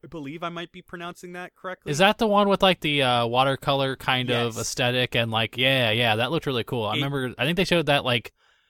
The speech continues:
Speaker 2: I remember seeing some random ass trailer for that, and it looked really dope. Like, I, I wanna say it was, like, Game Awards maybe showed a trailer for it or something
Speaker 1: Yes.
Speaker 2: along those lines.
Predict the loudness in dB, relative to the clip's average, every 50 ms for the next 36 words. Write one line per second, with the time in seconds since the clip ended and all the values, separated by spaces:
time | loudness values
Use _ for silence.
0 | _ _ _ _ _ _ _ _ _ _ _ _ -2 0 2 4 4 4 4 2
1 | 0 0 0 0 0 2 2 2 2 2 2 2 0 0 0 0 0 0 2 0
2 | -2 -2 -2 -4 -2 0 0 0 0 -2 -2 -2 -2 -4 -4 -4 -4 -4 -4 -2
3 | -2 -2 0 0 0 -2 -2 -4 -4 -6 -4 -2 0 0 0 0 0 0 0 0
4 | 2 2 2 2 2 2 2 0 0 0 0 0 0 0 0 0 2 2 0 0
5 | -2 -4 -4 -2 -2 0 0 -2 -2 -2 -2 -2 -4 -4 -2 0 0 2 2 0
6 | 0 0 2 2 2 2 0 0 -2 -2 -2 -2 -2 0 0 0 -2 -2 -4 -4
7 | -2 -2 -2 -2 -4 -6 -8 -12